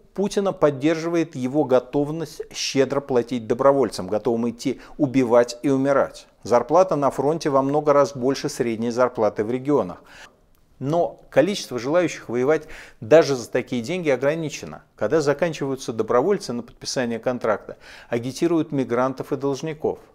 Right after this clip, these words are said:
С лета этого года начались массовые облавы военкоматов на мигрантов, получивших паспорта в Российской Федерации. Самый громкий рейд — двадцатого октября две тысячи двадцать третьего года в мечети в Котельниках.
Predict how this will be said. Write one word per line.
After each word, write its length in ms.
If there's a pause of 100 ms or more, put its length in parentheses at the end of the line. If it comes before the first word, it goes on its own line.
С 120
лета 340
этого 320
года 300
начались 480
массовые 640
облавы 420
военкоматов 720
на 60
мигрантов, 560
получивших 580
паспорта 680 (300)
в 60
Российской 420
Федерации. 540
Самый 380
громкий 500
рейд — 340 (360)
двадцатого 560
октября 400
две 160
тысячи 240
двадцать 300
третьего 340
года 240
в 40
мечети 440
в 60
Котельниках. 640